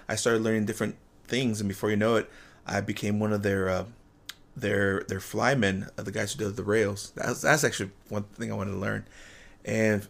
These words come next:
I remember I became the head rail, the head flyman for one month. <laughs> One month. After that month, the president called me into their office and said, "Hey,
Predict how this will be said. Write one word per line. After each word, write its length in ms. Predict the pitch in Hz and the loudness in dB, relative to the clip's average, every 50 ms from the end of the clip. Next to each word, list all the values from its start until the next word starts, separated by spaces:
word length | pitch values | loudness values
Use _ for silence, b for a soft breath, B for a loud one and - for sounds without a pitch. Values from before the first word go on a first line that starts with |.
| - - | -6 -2
I 60 | 104 | 0
remember 320 | 110 120 127 123 127 135 | 2 4 4 4 6 8
I 80 | 123 123 | 8 8
became 400 | 123 131 123 - 131 123 120 120 | 6 4 0 0 0 2 2 2
the 100 | 110 104 | 2 0
head 360 | 101 113 127 156 175 170 - - - - - - - | 4 6 6 6 6 4 -2 -10 -20 -20 -20 -18 -8
rail, 440 | - 117 120 123 127 123 - - - | 0 4 6 6 6 4 2 -2 -6
the 120 | - 110 101 | -4 -2 0
head 160 | 123 156 160 | 2 0 0
flyman 420 | - - 131 117 107 101 98 104 101 - - - - | 2 2 2 2 4 2 0 -2 -4 -10 -18 -18 -12
for 160 | - - - | -10 -8 -4
one 220 | - - 98 110 | -2 -2 -2 -2
month. 320 | 110 - - - - - - - - - - - - - _ _ | -4 -6 -8 -12 -16 -20 -20 -20 -20 -20 -20 -20 -20 -20 _ _
<laughs> 440 | - - - - - _ - - - | -20 -20 -20 -20 -20 _ -20 -10 -8
One 300 | 127 127 - 165 143 120 | -6 0 2 2 2 2
month. 400 | 110 113 101 - - - - - _ - - - _ - - B B B B B B B B B B B B - | 2 0 -2 -4 -6 -10 -18 -20 _ -20 -20 -20 _ -20 -18 B B B B B B B B B B B B 0
After 220 | - 113 113 - - | 0 0 2 2 2
that 180 | 117 113 107 | 2 2 4
month, 380 | 107 107 113 113 113 110 - - - - - - - - | 4 4 4 4 4 2 -2 -8 -20 -20 -20 -20 -10 -6
the 380 | 113 107 104 104 104 101 101 101 | -4 -2 0 0 0 0 -2 -2
president 500 | 101 - 120 113 110 113 110 104 104 - | -2 -2 -2 -2 0 0 -2 -2 -4 -2
called 180 | - 113 107 | -2 -2 0
me 80 | 110 107 | 0 0
into 640 | 104 101 101 - 107 104 104 104 104 101 101 - - - - - | 0 0 -2 -2 0 0 0 0 0 -2 -2 -6 -8 -14 -16 -12
their 240 | - - 101 101 104 | -6 -4 -2 0 0
office 640 | 104 107 104 - - 120 - 135 - - - B B B B B B B B B | 0 0 -2 -2 -4 -4 -2 -4 -6 -8 -8 B B B B B B B B B
and 100 | - 107 | -8 -4
said, 200 | 104 - 117 104 | 0 0 0 0
"Hey, 300 | 98 107 110 104 104 104 | 0 0 0 0 0 -2